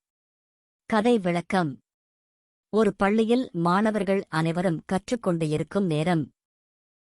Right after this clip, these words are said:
ஆசிரியர் ஒரு சுவாரஸ்யமான கேள்வியை எழுப்புகிறார்.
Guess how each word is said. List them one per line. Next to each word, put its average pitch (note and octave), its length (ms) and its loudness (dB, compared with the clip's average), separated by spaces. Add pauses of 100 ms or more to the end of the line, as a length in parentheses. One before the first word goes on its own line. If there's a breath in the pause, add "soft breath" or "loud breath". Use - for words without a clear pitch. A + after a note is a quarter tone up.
(180)
ஆசிரியர் A3+ 760 0
ஒரு F3+ 280 0
சுவாரஸ்யமான F#3+ 1000 0
கேள்வியை E3+ 580 -2
எழுப்புகிறார். E3 760 -2